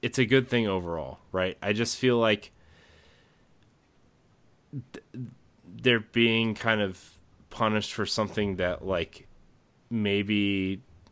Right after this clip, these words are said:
I don't know. I just feel like they sh-, they should just take into consideration what it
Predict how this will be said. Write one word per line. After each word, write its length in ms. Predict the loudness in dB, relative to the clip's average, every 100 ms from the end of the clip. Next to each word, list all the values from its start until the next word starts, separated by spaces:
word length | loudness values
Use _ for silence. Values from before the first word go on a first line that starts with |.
| -20 -20 _ _ -20 -20 -8
I 100 | 0
don't 140 | 2 2
know. 160 | 0
I 80 | -2
just 220 | -4 -4
feel 140 | 0 2
like 160 | 2
they 200 | 2 0
sh-, 160 | 0 -6
they 260 | -6 -4 -4
should 200 | -6 -6
just 180 | -6
take 160 | -4 -2
into 160 | -2 -4
consideration 760 | -6 -4 -4 -2 -2 -4 -4
what 160 | -2 -2
it 120 | -4